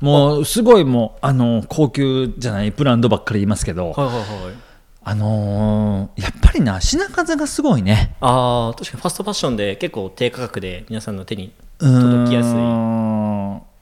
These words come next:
Speaker 1: だから、あのー、僕、し-、Tシャツとか着るでしょ。
Speaker 2: はい。
Speaker 1: すぐ結構やっぱ特に白はね、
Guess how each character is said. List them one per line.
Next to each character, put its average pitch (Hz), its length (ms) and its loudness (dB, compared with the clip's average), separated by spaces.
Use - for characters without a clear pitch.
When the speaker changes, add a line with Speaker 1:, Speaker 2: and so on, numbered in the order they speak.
Speaker 1:
だ 139 200 -4
か 123 180 -6
ら、 104 140 -2
あ 107 60 -2
の 104 460 0
ー、 - 80 -12
僕、 131 580 -2
し-、 - 260 -8
T 127 140 -2
シ 113 100 -2
ャ 208 40 2
ツ 262 80 -4
と 262 100 -2
か 110 100 -2
着 - 160 0
る 220 100 0
で 131 100 2
し - 100 -6
ょ。 92 220 -2
Speaker 2:
は 143 100 0
い。 95 80 -6
Speaker 1:
す - 200 2
ぐ 220 140 -2
結 - 260 -4
構 220 100 0
や 165 60 2
っ - 40 -8
ぱ - 80 -10
特 214 280 0
に 120 120 2
白 180 320 2
は 139 160 -2
ね、 82 280 -6